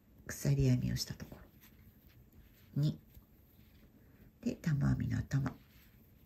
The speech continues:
三。細編みをしたところ。<laughs> 四。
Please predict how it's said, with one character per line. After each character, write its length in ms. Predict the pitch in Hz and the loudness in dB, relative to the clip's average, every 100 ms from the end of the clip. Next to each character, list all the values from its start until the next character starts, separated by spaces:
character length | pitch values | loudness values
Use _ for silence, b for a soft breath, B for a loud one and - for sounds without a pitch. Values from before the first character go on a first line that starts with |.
| - - - - - - - - - - | -20 -20 -20 -20 -20 -20 -20 -20 -20 -18
三。 400 | - - 175 - - - - - - - - - - - - - - - - - - | -12 -4 -2 -2 -8 -20 -20 -20 -20 -20 -20 -20 -20 -20 -20 -20 -20 -20 -20 -20 -4
細 120 | 147 | 0
編 180 | 135 123 | 4 4
み 80 | 127 | 4
を 40 | |
し 80 | 131 | 0
た 120 | - | 0
と 140 | 131 - | -4 -6
こ 140 | - | -8
ろ。 60 | 69 - - - - - - - - - - | -10 -12 -20 -20 -20 -20 -20 -20 -20 -20 -16
<laughs> 1500 | - - - - - - - - _ - 247 208 - - - - | 12 12 12 6 -6 -12 -12 -14 _ -4 -2 -2 -10 -20 -12 2
四。 260 | 185 - | 4 4